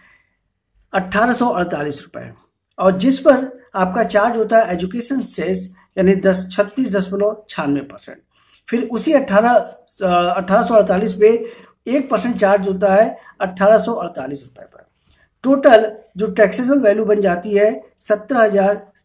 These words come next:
तीन सौ तीन रुपये चौवालीस पैसे। तो टोटल स्टूडेंट सब प्लस करके देखा जाए तो ये इस तरह से टैक्स का कैलकुलेशन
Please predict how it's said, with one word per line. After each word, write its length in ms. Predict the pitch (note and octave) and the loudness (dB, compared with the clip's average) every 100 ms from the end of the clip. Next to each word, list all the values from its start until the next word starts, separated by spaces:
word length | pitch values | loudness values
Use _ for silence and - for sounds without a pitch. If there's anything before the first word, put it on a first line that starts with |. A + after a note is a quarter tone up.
| - | -6
तीन 200 | A#3+ B3+ | -4 -2
सौ 360 | - G#3+ - - _ | -2 -4 -4 -12 _
तीन 220 | G#3+ A#3+ | -4 -2
रुपये 500 | G#3 G3 G3 G#3 - _ | -2 0 2 2 -2 _
चौवालीस 500 | - E3+ C#3+ C3+ C#3 | -8 -6 -6 -6 -8
पैसे। 420 | - - - C#3 _ _ _ _ _ | -12 -14 -14 -16 _ _ _ _ _
तो 60 | G3+ | -10
टोटल 460 | F#3 C4+ C4+ C4+ A#3+ | -2 0 2 2 2
स्टूडेंट 460 | F#3+ A#3 A#3 - - _ | -2 -2 -2 -4 -16 _
सब 260 | - A3+ - | -4 -4 -2
प्लस 220 | A3+ A#3+ | 0 0
करके 220 | B3+ G3 | -2 -2
देखा 240 | F#3+ G3 | 0 2
जाए 420 | G#3+ F#3 G#3 - - _ _ | 4 4 2 0 -12 _ _
तो 60 | A3+ | -4
ये 260 | F#3+ B3+ | 0 2
इस 260 | C4+ A#3 F#3 | 0 -2 -6
तरह 140 | A3+ | -4
से 240 | A3 A#3+ A#3+ | -2 -4 0
टैक्स 260 | G#3+ - | -2 0
का 120 | A#3 | -4
कैलकुलेशन 600 | G3 F#3 F3 F3+ F#3+ B3 | -2 -4 -4 -6 -8 -8